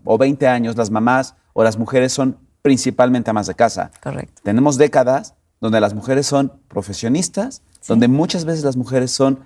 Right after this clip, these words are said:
Speaker 1: la cabeza de familia,
Speaker 2: Sí.
Speaker 1: ¿no? Y las que llevan el dinero a sus casas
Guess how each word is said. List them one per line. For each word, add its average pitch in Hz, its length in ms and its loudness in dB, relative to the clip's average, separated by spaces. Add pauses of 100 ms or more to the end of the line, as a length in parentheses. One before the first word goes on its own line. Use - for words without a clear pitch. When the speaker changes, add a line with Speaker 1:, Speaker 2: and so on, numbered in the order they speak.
Speaker 1:
la 113 180 2
cabeza 143 400 0
de 127 120 0
familia, 113 640 -2
Speaker 2:
Sí. 185 240 0
Speaker 1:
¿no? - 100 2
Y 147 80 4
las 127 180 4
que 110 140 -8
llevan 139 300 2
el 113 80 -2
dinero 117 320 2
a - 20 0
sus - 180 -10
casas 113 480 0